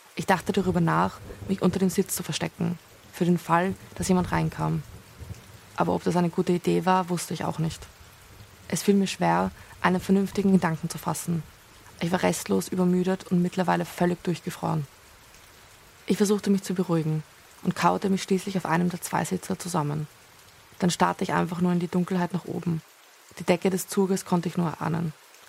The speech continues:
Noch immer schauderte und zitterte ich. So sehr steckte mir die Angst in den Knochen.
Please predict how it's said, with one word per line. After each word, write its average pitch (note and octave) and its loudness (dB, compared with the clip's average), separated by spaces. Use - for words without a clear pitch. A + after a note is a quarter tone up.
Noch F3+ 0
immer G3 2
schauderte F3+ 0
und F#3+ 2
zitterte F#3 -4
ich. - -8
So F#3+ 2
sehr F#3 2
steckte F3+ -4
mir F3+ 2
die E3 -2
Angst - -4
in F3+ 0
den E3+ -2
Knochen. E3 -4